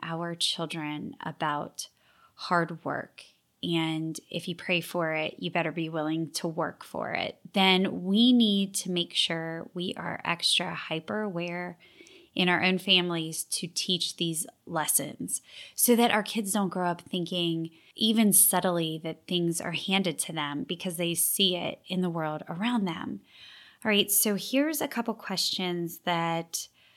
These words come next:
I think would be good for a family discussion.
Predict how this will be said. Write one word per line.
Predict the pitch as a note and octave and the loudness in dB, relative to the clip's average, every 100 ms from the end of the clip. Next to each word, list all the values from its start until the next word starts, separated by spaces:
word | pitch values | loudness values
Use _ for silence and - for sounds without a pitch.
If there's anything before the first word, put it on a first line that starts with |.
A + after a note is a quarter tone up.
| _ _ _ _ _ | _ _ _ _ _
I | F3 F3 F3+ F3+ F3+ - _ - - | 2 4 4 2 0 -4 _ -20 -4
think | - A#3+ A#3+ | 4 4 6
would | A#3+ F#3+ | 2 4
be | F#3+ F3+ F3 - | 4 4 0 -2
good | F#3+ F#3 F3+ F3+ F#3 | 0 2 2 0 -6
for | - F#3+ E3+ E3 E3 E3 | -6 -2 0 2 0 -2
a | - | -6
family | F3 F#3 F3+ F3+ F3 | -6 -4 0 0 -2
discussion. | E3+ - - G#3 G3 - G3+ F#3+ F#3 F#3 | -2 -2 0 0 2 2 2 2 2 0